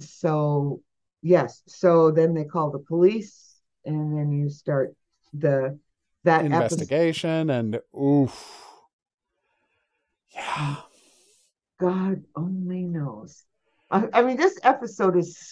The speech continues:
Speaker 1: so despicable.
Speaker 2: Yeah. It's so frustrating to watch for so many
Speaker 1: Yeah.
Speaker 2: reasons.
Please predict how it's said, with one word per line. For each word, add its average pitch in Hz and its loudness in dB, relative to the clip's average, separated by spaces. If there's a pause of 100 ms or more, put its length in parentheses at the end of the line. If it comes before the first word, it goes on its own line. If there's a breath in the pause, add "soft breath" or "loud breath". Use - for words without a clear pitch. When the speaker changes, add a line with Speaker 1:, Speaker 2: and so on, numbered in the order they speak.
(160)
Speaker 1:
so 247 0 (480)
despicable. 170 -4 (140)
Speaker 2:
Yeah. 127 0 (540)
It's 131 -8
so 175 6
frustrating 165 4
to 135 0
watch - 0 (140)
for 135 -6
so 131 -4
many 120 -4
Speaker 1:
Yeah. 175 6
Speaker 2:
reasons. 85 -8